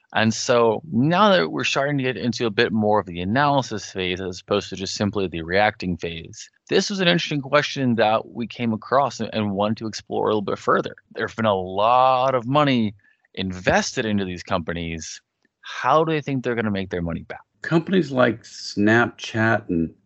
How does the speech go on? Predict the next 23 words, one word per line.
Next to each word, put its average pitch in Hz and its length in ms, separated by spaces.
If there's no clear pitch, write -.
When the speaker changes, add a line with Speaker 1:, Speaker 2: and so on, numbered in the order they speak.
Speaker 2:
Notion 104 960
and 78 340
several 135 640
other 120 440
apps 92 460
are 90 120
starting 135 500
to 143 80
take 143 300
advantage 107 880
of 127 360
Open 98 480
A 78 240
I 69 400
and 92 260
their 85 280
Chat - 500
G 80 240
P 76 300
T. 76 640
So 139 240
they're 127 160
licensing 107 1040